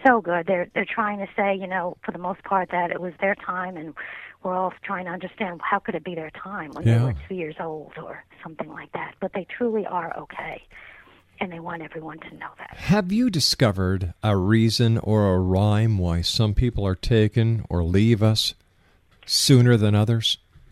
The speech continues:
Speaker 1: Yes. It's a very, um, we cannot understand it,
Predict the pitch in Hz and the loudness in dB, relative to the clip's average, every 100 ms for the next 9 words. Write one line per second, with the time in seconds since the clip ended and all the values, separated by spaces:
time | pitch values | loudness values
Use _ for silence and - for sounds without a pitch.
0 | _ _ - 170 139 - - - - - | _ _ -6 -4 -4 -8 -14 -20 -20 -4
1 | - - - 170 180 226 220 202 185 180 | -4 -4 -10 -8 -6 -4 -2 -4 -6 -10
2 | - 180 160 160 - - 208 - 220 247 | -8 -8 -10 -14 -14 -8 -6 -6 -4 -4
3 | 240 208 190 - 170 170 175 202 | -4 -6 -10 -10 -12 -10 -6 -6